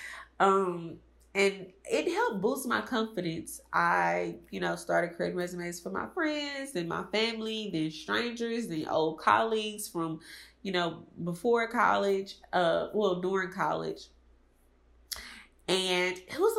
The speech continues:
amazing, but that just snowballed, 'cause that's what purpose is. Really, you just start with one step. You start with solving one problem, and then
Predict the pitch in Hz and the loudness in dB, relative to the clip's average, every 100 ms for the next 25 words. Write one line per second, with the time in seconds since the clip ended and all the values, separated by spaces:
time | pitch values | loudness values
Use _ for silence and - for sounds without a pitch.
0 | 392 330 480 440 208 170 160 175 220 214 | 0 0 2 2 4 0 -2 2 2 4
1 | 233 311 - 330 302 - 190 170 170 196 | 2 2 2 -2 -2 -4 -4 -4 0 2
2 | 214 214 180 175 190 - 226 202 233 247 | 4 4 2 2 0 -2 -2 0 0 -2
3 | 254 233 220 208 202 196 202 196 185 185 | -6 -2 -2 -2 -6 -6 -4 -4 -4 -4
4 | 196 220 202 196 180 180 - 170 175 170 | -2 -2 -2 -4 -4 -4 -2 0 2 0
5 | 170 175 185 190 - 180 175 - 185 190 | -4 -2 -4 -4 -4 -2 -2 -4 -8 -4
6 | - 185 180 180 - - - 190 180 202 | 2 4 4 0 -12 -20 -8 -6 2 4
7 | 185 180 175 170 175 185 196 196 202 185 | 6 4 0 -4 -4 0 0 2 4 6
8 | 180 175 175 170 175 175 175 170 | 4 -2 -2 -2 -4 -4 -6 -10